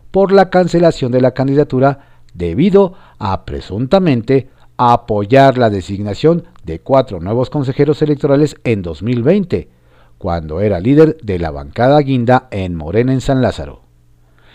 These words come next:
Este fuego amigo llega precisamente cuando circulan versiones de que la dirigencia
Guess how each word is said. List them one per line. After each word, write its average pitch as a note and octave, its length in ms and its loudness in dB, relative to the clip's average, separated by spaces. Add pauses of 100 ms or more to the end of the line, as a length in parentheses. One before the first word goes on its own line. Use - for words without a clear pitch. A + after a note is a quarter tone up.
(260)
Este C4 340 2
fuego G#3+ 340 4
amigo D#3 480 0 (200)
llega G#2+ 520 2
precisamente F3 960 -2 (240)
cuando C#3+ 340 4
circulan C3+ 480 0
versiones B2 440 -2
de A2 140 0
que G#2 160 -4
la F#2 100 -2
dirigencia B2 680 -2